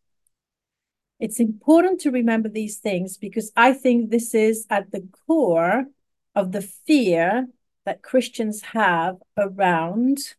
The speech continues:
joking or saying the wrong thing about their own religion. This fear has been almost put into their D N A through their ancestry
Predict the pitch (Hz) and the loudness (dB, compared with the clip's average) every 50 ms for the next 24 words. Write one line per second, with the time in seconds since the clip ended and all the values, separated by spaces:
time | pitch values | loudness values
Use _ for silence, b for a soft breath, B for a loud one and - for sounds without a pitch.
0 | _ _ _ _ _ _ _ _ _ _ _ _ 175 185 202 202 196 190 185 - | _ _ _ _ _ _ _ _ _ _ _ _ -14 -10 -6 -4 -4 -4 -4 -4
1 | 214 190 190 196 - 185 185 180 - - 214 196 202 196 190 180 175 180 180 180 | -4 -4 -4 -4 -6 -8 -10 -8 -4 -2 -2 -2 -2 -4 -4 -4 -2 -2 -2 -2
2 | 180 180 180 180 175 170 170 170 160 - 170 165 170 170 160 160 156 160 160 160 | -2 -2 -2 -2 0 0 0 -2 -2 -2 -2 -2 -2 -4 -4 -4 -4 -4 -6 -6
3 | - - 135 143 147 151 b b b b b 247 262 254 - - _ _ 277 269 | -8 -14 -14 -14 -14 -16 b b b b b 0 0 0 -2 -8 _ _ 0 2
4 | 254 233 214 202 214 214 214 - - - 214 208 208 202 202 202 - - _ _ | 2 2 2 2 2 0 -2 -2 -6 -6 -4 -4 -4 -6 -10 -12 -14 -16 _ _
5 | - 226 214 220 208 202 202 202 - - - 247 247 240 240 233 214 214 214 - | -4 -2 -2 -2 -2 -4 -8 -10 -14 -4 -2 0 0 0 -2 -6 -6 -6 -4 -6
6 | 233 - 196 185 190 185 185 214 202 190 185 185 185 180 180 175 170 175 180 190 | -6 -4 -4 -4 -4 -4 -8 -10 -8 -6 -6 -6 -4 -4 -4 -4 -4 -4 -6 -8
7 | 185 - 202 180 180 185 175 - 202 202 220 214 214 - 180 175 - - - - | -8 -8 -6 -4 -2 -2 0 0 0 2 2 0 -2 -4 -8 -10 -10 -12 -14 -12
8 | - 147 156 185 - | -10 -10 -10 -12 -12